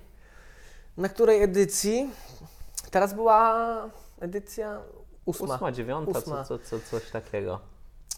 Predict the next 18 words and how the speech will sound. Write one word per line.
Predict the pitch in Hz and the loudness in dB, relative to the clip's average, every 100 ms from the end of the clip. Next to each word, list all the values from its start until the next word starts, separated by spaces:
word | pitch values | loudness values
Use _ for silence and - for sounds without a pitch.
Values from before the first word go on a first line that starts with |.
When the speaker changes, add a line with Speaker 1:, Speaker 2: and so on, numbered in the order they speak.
| - - | -14 -8
Speaker 1:
Jeżeli | 151 156 226 233 165 | -2 0 2 2 2
miałbym | 160 185 202 | 4 4 4
taką, | 190 185 175 | 2 2 2
e, | 175 170 156 | 4 4 2
szansę, | - 180 196 160 | 2 0 0 0
jeżeli | 143 135 139 139 139 139 - - - - - - 127 | 0 0 -2 -4 -6 -8 -12 -16 -16 -16 -16 -14 -6
jakoś | 135 151 - 147 127 | -2 -2 0 -2 -2
bym | 139 143 | -8 -8
się | - | -8
postarał, | - 131 - 147 147 143 | -8 -8 2 4 4 2
że | 139 135 131 - - - | 0 -2 -2 -6 -20 -14
drzwi | 143 135 165 170 143 - | -12 -6 -2 -2 -2 -4
byłyby | 131 185 170 156 | 6 6 6 4
otwarte, | 156 151 165 151 - 147 208 208 - - - - - - - - - - - - | 2 4 4 4 2 0 -2 -8 -18 -20 -20 -20 -20 -20 -20 -20 -20 -20 -20 -16
no | 170 | -14
to | - | -12
chciałbym | 175 - 180 170 170 | -8 -2 0 0 -2
wystąpić | 160 - 160 156 160 156 - | -4 -4 -2 -2 -6 -8 -8